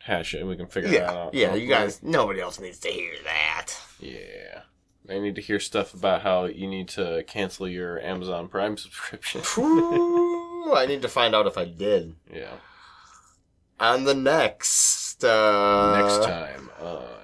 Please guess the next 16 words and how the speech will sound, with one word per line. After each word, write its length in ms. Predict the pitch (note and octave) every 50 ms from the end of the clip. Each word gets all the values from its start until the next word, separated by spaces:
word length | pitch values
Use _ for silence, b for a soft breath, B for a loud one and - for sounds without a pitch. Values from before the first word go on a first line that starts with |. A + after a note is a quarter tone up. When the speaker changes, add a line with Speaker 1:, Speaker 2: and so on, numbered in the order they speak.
| G#1 G#1 G#1 G1+ G1+ _ _ _ _ _ _ _ _ _ _ _ _ _ -
Speaker 1:
oh 180 | - F2+ D#2+ -
shit, 280 | - - - - - - _
what 160 | D#2+ E2+ F2
did 120 | F2+ F2 C#2
I 80 | -
call 260 | - - - D#2 C2
this? 320 | A#1 - - - - - _ _ _ _ _ _ _ _ _ _ _ _ _ _ _ _ - A2+
Speaker 2:
Um, 1120 | A2+ A2 G#2 G#2 G2+ G2+ G2+ G2+ G2+ G2+ G2+ G2+ G2 G2 G2 G2 G2 G2 G2 G2 G2 G2+ F#2+
observing 760 | G2 G2+ G2 G2+ G2 G2+ G2 G2+ G2+ G2+ G#2+ G#2 G#2 G#2 G2
the, 560 | G2+ G2+ G2 G2 G2 G2 G2 G2 G2 G#2 G2 b b b b _ -
obs-, 280 | - F#2+ F#2+ F#2 - F#2 - - F#2+
the 380 | G2 G2+ G2 G2 G2 F#2+ G2 G2
Observer's 1080 | F#2+ F#2 F#2+ G2 G2 G2 G2 G2 F#2+ G2 G2 G2 G2 G2 G2 G#2+ G#2+ - - - - -
Notebook? 640 | G#2 G2 G2+ G2 G2+ G2 - - C#3 C#3+ - - - _ _ _ _ _ _ _ _ _ - _ _ _ _ _ _ _ _ _ _ _ _ _ _ _ _ _ -
The 120 | - G#2
Observer's 1200 | G2+ F#2+ G2 G#2 G2+ G2+ G2+ G2+ G#2 G2+ G2+ G2+ G2+ G2+ - - - - - - - - - -